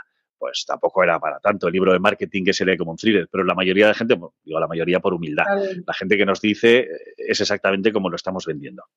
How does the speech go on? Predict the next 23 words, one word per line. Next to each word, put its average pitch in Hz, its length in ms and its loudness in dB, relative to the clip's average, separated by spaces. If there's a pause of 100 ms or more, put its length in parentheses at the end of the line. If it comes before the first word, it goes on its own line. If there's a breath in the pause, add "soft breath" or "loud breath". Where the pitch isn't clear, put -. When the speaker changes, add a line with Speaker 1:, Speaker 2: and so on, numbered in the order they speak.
(160)
Speaker 2:
Totalmente, 214 520 4
y 196 80 -2
no 190 180 0
es 180 160 -2
porque 208 500 2
esté 202 200 0
aquí 190 220 0
haciendo 202 360 0
publicidad, 202 580 4
que 226 80 0
no, 196 280 -4
nosotros 202 380 -4
aquí 208 120 -4
no 208 80 -2
hay 208 80 -2
ningún 208 300 0
intercambio 214 420 0
económico, 226 400 2
ni 226 120 6
mucho 226 280 4
Speaker 1:
No, 214 120 4
Speaker 2:
menos 233 80 4 (100)
Speaker 1:
no, - 60 -10